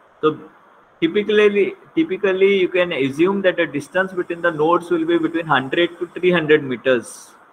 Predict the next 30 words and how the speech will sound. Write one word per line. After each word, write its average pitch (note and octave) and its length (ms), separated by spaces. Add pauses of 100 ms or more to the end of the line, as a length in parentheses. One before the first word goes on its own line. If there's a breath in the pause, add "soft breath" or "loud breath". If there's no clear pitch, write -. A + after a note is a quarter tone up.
(320)
Okay, F#3+ 200 (420 soft breath)
so D#3+ 220
they E3 260
did E3+ 180
not G3+ 480 (340)
exchange F#3 400
only F#3 260
the G3+ 160
data E3 400
with D3+ 200
the G3 220 (120)
other C3+ 260
vehicles, D3+ 680 (220)
they C#3+ 80
could F3 220
also D3+ 340
exchange, E3+ 640
uh, B2+ 540 (260)
data C#3+ 400
with F3+ 140
some F3 200
stationary E3 800 (520)
devices C#3+ 880
that C3+ 180
are C#3+ 120
collecting C#3+ 540
information C3+ 760 (340)
or C#3 160
exchanging C#3+ 540
information. A#2 720